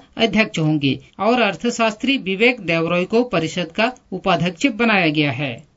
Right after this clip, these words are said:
एनएच जाम से निपटने के लिए रूट डाइवर्ट होगा। एनएच छह और एनएच तैंतीस पर लगे जाम से निपटने के लिए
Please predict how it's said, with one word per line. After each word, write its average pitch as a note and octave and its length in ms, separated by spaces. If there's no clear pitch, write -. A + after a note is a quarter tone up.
एनएच C4 380
जाम G3 280
से C4 160
निपटने F#3+ 500
के G#3+ 140
लिए A3+ 280
रूट A#3+ 300
डाइवर्ट D#3+ 440
होगा। D3 420
एनएच A#3 400
छह A#3 300
और A#3 240
एनएच G3+ 420
तैंतीस G3 360
पर A#3+ 200
लगे F#3+ 320
जाम G#3 280
से C4 180
निपटने E3+ 480
के F#3+ 140
लिए A3+ 240